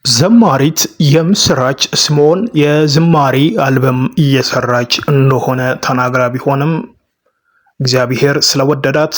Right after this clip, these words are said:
ወደ ፈጣሪዋም ተሰብስባለች። ከዚህም ጋር በተገናኘ «አልበሟን መዘመር እፈልጋለሁ፣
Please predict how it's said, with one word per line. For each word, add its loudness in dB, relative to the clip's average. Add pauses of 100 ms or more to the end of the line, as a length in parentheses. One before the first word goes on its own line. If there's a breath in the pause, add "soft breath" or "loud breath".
(160)
ወደ 2
ፈጣሪዋም -2 (120)
ተሰብስባለች። -4 (240)
ከዚህም -2 (120)
ጋር 2 (180)
በተገናኘ -2 (260)
«አልበሟን -2 (180)
መዘመር 0 (140)
እፈልጋለሁ፣ -4